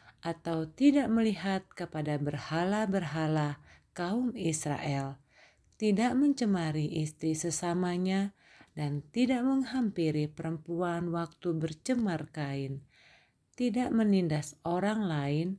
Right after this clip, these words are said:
ia mengembalikan gadaian orang, tidak merampas apa-apa, memberi makan orang lapar, memberi pakaian kepada orang telanjang, tidak memungut bunga uang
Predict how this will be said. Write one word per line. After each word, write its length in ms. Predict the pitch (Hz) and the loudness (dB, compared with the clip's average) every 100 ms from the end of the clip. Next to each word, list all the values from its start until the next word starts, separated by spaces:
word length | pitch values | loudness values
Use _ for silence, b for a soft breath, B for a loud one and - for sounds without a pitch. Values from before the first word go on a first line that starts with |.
| _ _ _ _ _ _ 185 | _ _ _ _ _ _ -2
ia 320 | 170 160 151 | 0 0 0
mengembalikan 1200 | 151 151 143 139 143 147 190 - 233 226 233 214 | 0 0 -2 -2 0 2 0 0 -2 2 2 2
gadaian 480 | 214 208 185 151 - | 2 2 2 0 -2
orang, 480 | - 151 160 175 226 - _ _ _ _ _ _ _ - | -4 -2 0 0 -2 -6 _ _ _ _ _ _ _ 4
tidak 320 | 285 233 202 | 6 6 2
merampas 560 | 160 156 151 151 156 151 | -2 -2 -2 -2 -6 -8
apa-apa, 960 | - 170 170 165 165 - 175 185 233 - _ _ _ _ _ _ | -8 -6 -4 -4 -4 -4 0 0 0 -6 _ _ _ _ _ _
memberi 560 | 202 202 196 190 175 | 2 6 6 6 4
makan 480 | 160 151 151 147 143 | 4 0 -2 -4 -4
orang 320 | - 147 143 | -4 -2 -2
lapar, 560 | 139 165 202 - 247 254 - _ _ _ _ _ _ | -2 -2 -4 -4 -2 -2 -8 _ _ _ _ _ _
memberi 480 | 226 254 311 294 208 | 2 4 6 6 6
pakaian 640 | 170 160 160 156 151 147 | 0 -6 -2 0 0 -2
kepada 400 | 151 151 147 147 | -6 -8 -6 -6
orang 320 | 160 156 147 147 | -4 -2 -2 -2
telanjang, 800 | 156 151 180 190 196 208 226 _ _ _ _ _ _ _ _ _ _ | -2 -2 0 0 0 0 -2 _ _ _ _ _ _ _ _ _ _
tidak 320 | 170 160 170 | 2 4 2
memungut 560 | - 214 208 214 220 220 180 | 2 2 4 2 0 -2 -2
bunga 480 | 202 294 277 214 - | 4 6 6 4 2
uang 480 | 170 160 151 147 | 0 2 0 -2